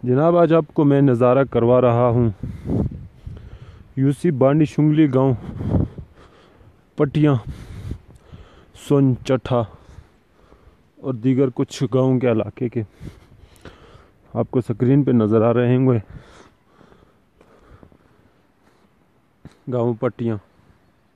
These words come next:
सोनचट्ठा नक्का, जैसा कि आपको स्क्रीन पर नज़र आ रहा है। वीडियो लाइक, चैनल सब्सक्राइब करके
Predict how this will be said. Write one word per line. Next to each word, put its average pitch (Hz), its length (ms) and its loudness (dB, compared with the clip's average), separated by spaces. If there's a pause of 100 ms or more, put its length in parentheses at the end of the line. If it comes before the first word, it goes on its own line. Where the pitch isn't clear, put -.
(920)
सोनचट्ठा 123 600 -6
नक्का, 113 380 -10 (1500)
जैसा 123 300 -12
कि 117 120 -10
आपको 117 260 -10
स्क्रीन 123 440 -8
पर 117 120 -8
नज़र 113 340 -4
आ 123 200 -6
रहा 110 300 -4
है। 110 160 -8 (1400)
वीडियो 120 380 -2
लाइक, 139 300 0
चैनल 127 340 -4
सब्सक्राइब 127 680 -6 (320)
करके 120 440 -6